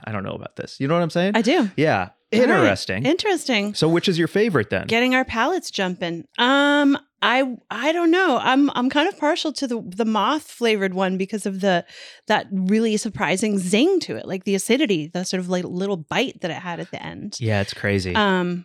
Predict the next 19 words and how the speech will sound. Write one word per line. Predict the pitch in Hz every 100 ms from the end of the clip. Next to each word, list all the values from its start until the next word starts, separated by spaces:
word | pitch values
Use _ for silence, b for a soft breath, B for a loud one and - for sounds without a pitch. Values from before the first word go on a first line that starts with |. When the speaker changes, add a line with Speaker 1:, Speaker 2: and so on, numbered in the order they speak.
| _
Speaker 2:
but | 196
they're | 254
all | 269
fucking | 240 190
delicious. | 170 170 165 220
All | - 220
grade | 190 196 190
A, | 208 160
obviously. | 175 170 160 160 196 190 _
This | 160 170
is | 101 127
fucking | 135 151
annoying. | 143 139 123 156
Speaker 1:
Fuck | 175 151 151
off. | 92 87 92 214
Speaker 2:
I'm | 240
gonna | 262
go, | 254 240 233 226 214
um, | 294 190